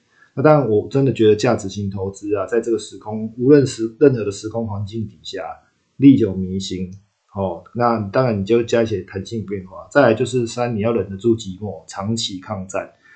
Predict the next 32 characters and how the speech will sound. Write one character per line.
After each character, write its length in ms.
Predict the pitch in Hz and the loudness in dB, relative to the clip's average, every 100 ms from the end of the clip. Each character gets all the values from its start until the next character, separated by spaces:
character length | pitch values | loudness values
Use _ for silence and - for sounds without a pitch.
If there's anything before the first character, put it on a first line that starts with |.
| _ _ | _ _
不 100 | 170 | 4
管 160 | 135 | 6
是 160 | 110 143 | 6 4
你 140 | 135 | 4
买 180 | 131 107 | 4 2
进 220 | 98 135 | 0 0
持 260 | 117 - 104 | -2 -2 -2
有 160 | 107 82 | -2 -2
时， 300 | - 82 85 | -10 -14 -10
或 100 | 123 | -4
者 80 | 107 | -4
是 160 | 110 113 | -4 -6
你 80 | |
时 300 | 98 - 113 | -6 -2 -2
机 280 | 113 135 131 | 0 0 2
没 100 | 117 | 2
有 120 | 117 | 0
到， 400 | - 120 101 - - _ _ | 0 0 0 -2 -14 _ _
还 120 | - 131 | -2 -2
找 160 | 113 | 2
不 80 | 98 | 2
到 80 | 127 | 2
东 200 | 131 123 | 2 -2
西 180 | 123 113 | -4 -6
买 160 | 87 | -6
的 100 | 80 | -10
时 200 | - 95 92 | -16 -18 -12
候， 280 | 98 - 90 | -12 -12 -18
你 60 | - | -6
都 120 | 107 | 0
要 140 | 113 | 2
忍 420 | 98 - _ 107 | 0 -6 _ -14